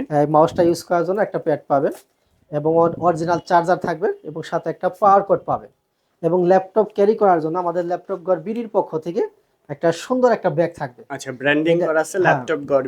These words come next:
Speaker 2: বিডি।
Speaker 1: আপনি ল্যাপটপ ক্যারি করতে পারবেন এবং, আহ, চাইলে আপনি আপনার প্রয়োজন অন্য কাজেও আপনি ইউজ করতে পারবেন। জি, এরপর আমি আরেকটা ডিভাইস দেখাবো। এটাও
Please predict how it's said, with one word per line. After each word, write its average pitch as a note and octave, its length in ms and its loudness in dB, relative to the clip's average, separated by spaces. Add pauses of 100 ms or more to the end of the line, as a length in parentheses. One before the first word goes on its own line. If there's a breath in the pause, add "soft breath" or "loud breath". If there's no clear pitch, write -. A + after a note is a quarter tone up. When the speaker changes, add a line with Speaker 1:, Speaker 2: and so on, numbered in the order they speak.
Speaker 2:
বিডি। B2+ 200 -12 (300)
Speaker 1:
আপনি D#3+ 240 -6
ল্যাপটপ F3 300 0
ক্যারি F#3 200 2
করতে F#3+ 220 0
পারবেন F#3+ 260 2
এবং, F#3 300 -4 (440)
আহ, D3+ 360 2
চাইলে F#3 220 4
আপনি F#3 240 2
আপনার F3+ 300 -2
প্রয়োজন G3 300 2
অন্য G3 240 0
কাজেও F#3+ 320 0
আপনি F3+ 220 -4
ইউজ D#3 220 -4
করতে D3+ 240 -4
পারবেন। B2 260 -6 (1300)
জি, F#3+ 140 -2
এরপর A3+ 300 4
আমি C4 140 6
আরেকটা A#3 280 2
ডিভাইস G3 340 4
দেখাবো। F3 500 -4
এটাও G#3+ 640 2